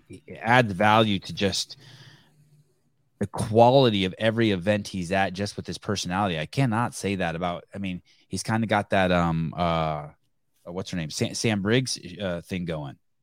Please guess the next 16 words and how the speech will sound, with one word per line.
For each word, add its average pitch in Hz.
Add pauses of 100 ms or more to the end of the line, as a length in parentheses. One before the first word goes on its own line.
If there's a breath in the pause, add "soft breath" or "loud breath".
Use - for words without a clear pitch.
(380)
Like, 90
if 92
he's 120
at 110
an 104
event, 107
it's 90
a 95
better, 104
it's 101
a, 98
it's -
a 98
better 101
event. 98
I, 80